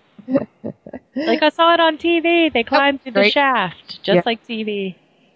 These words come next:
Speaker 1: Yeah, and then he's like, "Aren't you happy we brought that u-, useless rope?"
Speaker 2: The rope, yeah. "You said we would never use the rope for anything." <laughs>
Speaker 1: Everybody uses
Speaker 2: Shut
Speaker 1: rope. <laughs>
Speaker 2: Well, they used both the, the rope and the Rambo knife,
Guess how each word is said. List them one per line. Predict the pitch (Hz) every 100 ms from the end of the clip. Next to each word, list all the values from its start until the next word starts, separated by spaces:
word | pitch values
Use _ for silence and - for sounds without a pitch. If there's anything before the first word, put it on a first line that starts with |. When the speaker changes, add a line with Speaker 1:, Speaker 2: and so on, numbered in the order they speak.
| _ _ _ -
Speaker 1:
Yeah, | 185
and | 202
then | 220
he's | 226 220
like, | 185
"Aren't | 240
you | 320
happy | 254 247 240 277
we | 220
brought | 208 226
that | 190 185
u-, | 190 220 -
useless | 214 208 214 202
rope?" | 202 262
Speaker 2:
The | 170
rope, | 156 170 170 -
yeah. | 202 196 151
"You | 170
said | 208 156 143
we | 156
would | 143 156
never | 180 185
use | 233 240
the | 180
rope | 170 226 -
for | - 185
anything." | 160 143 - 135 139 -
<laughs> | -
Speaker 1:
Everybody | 392 427 359
uses | 277 247 247
Speaker 2:
Shut | -
Speaker 1:
rope. | 208 190 220 -
<laughs> | 311 - 392 - - _ -
Speaker 2:
Well, | 311
they | 220
used | 220 240 226
both | 208 196 202
the, | 175 151 -
the | 170
rope | 156 165 190 -
and | 165 160 165
the |
Rambo | 139 143 135 131 131
knife, | 123 123 131